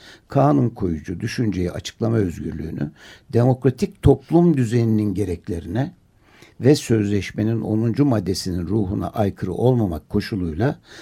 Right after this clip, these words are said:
sınırlandırabilir ve bu surette belirlenen sınırı aşan açıklamalar suç olarak tanımlanabilir. İşte burada da söz gelimi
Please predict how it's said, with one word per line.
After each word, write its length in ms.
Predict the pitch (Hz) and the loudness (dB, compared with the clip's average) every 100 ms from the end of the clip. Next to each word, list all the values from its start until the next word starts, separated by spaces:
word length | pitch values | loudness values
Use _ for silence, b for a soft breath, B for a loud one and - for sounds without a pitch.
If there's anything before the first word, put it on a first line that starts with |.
| B | B
sınırlandırabilir 1200 | - - 117 104 101 92 85 85 82 104 156 160 | -14 -2 0 2 0 -2 -4 -6 -4 0 2 4
ve 220 | 127 147 151 b b b | 4 4 2 b b b
bu 160 | 117 165 | -2 -2
surette 640 | - 127 87 - - 110 - - - | 0 0 0 -4 -2 -2 -2 -12 -4
belirlenen 600 | 101 104 98 90 92 87 | -2 0 -2 -4 -6 -8
sınırı 540 | - - 131 104 85 | -10 -6 -4 -2 -4
aşan 300 | 117 110 95 | -4 -4 -4
açıklamalar 720 | 82 120 - 98 82 95 160 156 B B | -6 -8 -8 -8 -6 -2 -2 -4 B B
suç 300 | - 170 165 | -6 -6 -2
olarak 380 | 110 104 160 - | -2 0 -2 -2
tanımlanabilir. 800 | 147 143 139 139 131 110 - - B B B B - | 0 2 2 2 2 2 -2 -8 B B B B -10
İşte 440 | - - 190 135 | -10 -2 -2 0
burada 420 | 139 185 202 147 | -2 -2 0 -2
da 180 | - 87 - b b b _ _ | -2 -10 -12 b b b _ _
söz 420 | - - 139 147 | -18 0 0 0
gelimi 380 | 135 101 - - | -2 -4 -6 -12